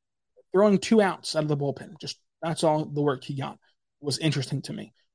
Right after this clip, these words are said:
the rise and fall of Brady Singer has been very peculiar. Nicky Lopez got a base knock. Whit Merrifield goes oh for four, continues his regression, and he's just slump. Well, again, is it a slump? Is it a regression?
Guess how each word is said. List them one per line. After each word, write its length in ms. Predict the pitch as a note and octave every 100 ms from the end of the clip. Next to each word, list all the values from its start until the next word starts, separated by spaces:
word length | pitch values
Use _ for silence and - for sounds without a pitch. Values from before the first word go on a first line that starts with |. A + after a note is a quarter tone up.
| _ _ C#3+
the 260 | D3+ D3+
rise 400 | C#3 D3+ F3+ G3+
and 160 | F3+ D#3
fall 300 | - E3 E3
of 120 | C#3+
Brady 220 | D#3 C#3
Singer 320 | B2+ D3+ C#3+ B2+
has 180 | C3+
been 320 | - C3+ C3 A#2+ _ _ _ _ _ _
very 680 | D3+ C3+ F3+ F3 D#3 C3+ B2 - _ _ _ _ _ _ _ -
peculiar. 680 | C3+ - D#3 B2 - G#2 _ _ _ _ _ _ _ _
Nicky 200 | F3+ G3
Lopez 340 | G3+ G3 G3+
got 100 | F#3
a 40 | F#3
base 240 | G3 F#3
knock. 280 | F3+ F3 F3
Whit 120 | F3
Merrifield 320 | E3+ F3 F3
goes 120 | D#3+ D3+
oh 100 | E3
for 120 | D3
four, 280 | - D#3+ D#3
continues 540 | D3+ C3+ - F3 D3+
his 140 | C#3+
regression, 560 | C3+ B2+ C#3+ C#3 D3 C3+
and 100 | C3+
he's 80 | C3
just 240 | C3+ - -
slump. 300 | C#3 C3+ C3+
Well, 220 | C3 - C#3
again, 480 | - C#3+ C#3 C3 C3 _ _ _ _
is 100 | C3+
it 60 | C#3
a 60 | C3+
slump? 360 | - F3 E3
Is 60 | C#3+
it 80 | C3+
a 60 |
regression? 600 | C3+ C3 D3 - D3 C3+